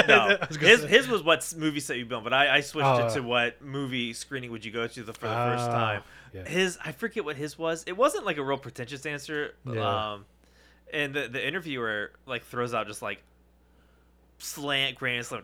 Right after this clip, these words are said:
Speaker 1: to grand slam of great movie scenes, making
Speaker 2: Yeah.
Speaker 1: it, like, infinitely harder <laughs> for you to answer it.
Speaker 2: <laughs>
Speaker 1: But, like, you could see, like, uh, when he asked the question,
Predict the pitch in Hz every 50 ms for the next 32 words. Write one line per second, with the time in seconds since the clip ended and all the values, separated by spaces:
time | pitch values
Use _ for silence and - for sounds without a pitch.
0 | - - 113 104 117 104 107 107 - - 104 98 98 101 104 113 101 85 92 95
1 | 95 95 104 104 - 110 98 92 95 98 - - 143 135 135 127 131 123 127 120
2 | 101 117 117 117 - - 127 120 120 - 127 110 110 - 107 107 107 107 104 107
3 | 127 151 123 202 220 156 202 170 156 131 117 127 139 - - 123 120 110 110 110
4 | - - 214 196 202 - 175 - - 151 - 170 170 180 214 185 175 165 147 -
5 | - - - 165 160 160 147 - - 185 190 180 175 151 135 120 120 117 117 -
6 | - _ _ - - 147 123 120 113 107 104 101 - - _ _ _ _ _ _
7 | _ _ _ _ _ - 156 135 123 120 123 127 127 - - - - 117 120 120
8 | - - - 113 95 90 95 98